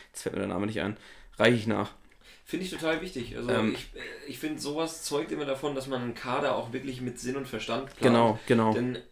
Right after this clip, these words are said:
Speaker 2: das, also es sind halt einfach, es geht ja wirklich um die einfachsten Dinge auf dem Platz und das ist nun mal erstmal auch die Kommunikation.
Speaker 1: Ja.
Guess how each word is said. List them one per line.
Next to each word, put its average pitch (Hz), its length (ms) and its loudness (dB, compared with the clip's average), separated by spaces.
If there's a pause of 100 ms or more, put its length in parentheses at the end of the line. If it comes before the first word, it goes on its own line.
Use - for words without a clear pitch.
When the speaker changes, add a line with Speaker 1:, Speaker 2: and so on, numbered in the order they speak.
Speaker 2:
das, - 440 -6
also 139 180 -2
es 127 140 -4
sind 143 180 -4
halt 147 160 -2
einfach, 127 260 -4
es 123 140 -4
geht 135 160 -4
ja 107 160 -2
wirklich 131 260 -6
um 131 60 -4
die - 220 -4
einfachsten 127 560 -2
Dinge 131 180 -4
auf 120 80 -2
dem 110 100 -8
Platz 123 280 -4
und 117 80 -4
das 117 120 -6
ist 135 160 -6
nun 143 80 -2
mal 131 180 2
erstmal 120 320 -6
auch - 100 -4
die 120 100 -8
Kommunikation. 120 680 -4 (100)
Speaker 1:
Ja. 110 160 2